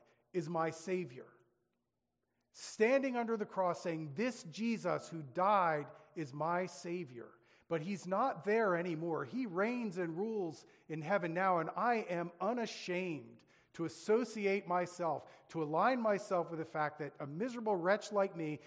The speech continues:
needed to come to the cross because I couldn't atone for my own sins. I needed Jesus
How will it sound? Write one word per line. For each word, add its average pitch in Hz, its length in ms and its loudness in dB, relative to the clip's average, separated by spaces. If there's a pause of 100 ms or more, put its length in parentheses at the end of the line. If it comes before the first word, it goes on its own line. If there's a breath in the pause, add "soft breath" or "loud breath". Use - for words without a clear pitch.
(160 loud breath)
needed 160 240 -2
to 143 60 -8
come 240 340 0
to 226 100 -4
the 226 80 -4
cross 175 380 4
because 160 300 -6
I 151 80 -2
couldn't 247 300 -4
atone 208 300 -2
for 180 140 -8
my 151 160 -2
own 226 240 -4
sins. 170 400 -4 (240 loud breath)
I 165 120 0
needed 175 380 0
Jesus 175 1040 2